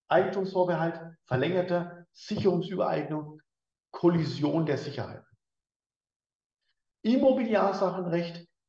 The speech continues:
Übereignung einer Immobilie, redlicher Wert, Vormerkung und Grundschuld. Das sind die Points, die Sie kennen müssen.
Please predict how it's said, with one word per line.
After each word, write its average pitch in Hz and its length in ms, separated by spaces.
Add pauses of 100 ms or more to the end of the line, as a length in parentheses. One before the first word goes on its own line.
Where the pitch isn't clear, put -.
(220)
Übereignung 175 680
einer 156 140
Immobilie, 180 880 (180)
redlicher 190 600
Wert, 131 460
Vormerkung 196 720 (960)
und 156 140
Grundschuld. - 680 (1040)
Das 151 220
sind 147 160
die 139 80
Points, 147 420
die 127 140
Sie 120 120
kennen - 320
müssen. - 380